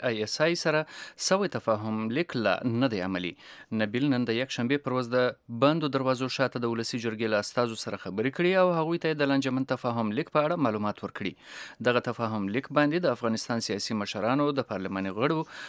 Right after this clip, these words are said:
او د مدني ټولنې سازمانونو سختې نیوکې پیل کړي او وایي دا د افغانستان د ملي ګټو په ضد تفاهم دی.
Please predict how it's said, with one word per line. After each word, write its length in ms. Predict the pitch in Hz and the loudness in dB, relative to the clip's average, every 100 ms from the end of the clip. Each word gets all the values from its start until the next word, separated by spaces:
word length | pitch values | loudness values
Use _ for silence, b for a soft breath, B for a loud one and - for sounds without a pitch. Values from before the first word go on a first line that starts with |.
| B 117 123 | B 4 6
او 200 | 139 170 147 | 6 2 0
د 100 | 165 160 | 0 0
مدني 240 | 139 143 | 0 0
ټولنې 480 | 139 139 156 180 - | 0 -2 0 -2 -2
سازمانونو 480 | 113 110 110 113 113 | -2 0 0 0 -2
سختې 420 | - 135 - 135 131 | -2 -2 0 0 2
نیوکې 320 | 143 - - | 0 -4 -2
پیل 160 | 104 - | -2 -2
کړي 160 | 127 135 120 | -2 0 0
او 200 | 104 98 | 0 2
وایي 240 | 127 202 185 | 2 0 0
دا 80 | 180 | 0
د 100 | 151 | 0
افغانستان 500 | - 120 - 120 120 | -2 -4 -2 -2 0
د 100 | 107 | 0
ملي 200 | 107 127 113 | 0 0 -2
ګټو 240 | 110 110 | -2 -2
په 140 | 98 95 | -4 0
ضد 180 | 127 180 - | 0 -2 0
تفاهم 420 | 143 110 95 107 | 0 2 0 0
دی. 60 | 95 | 0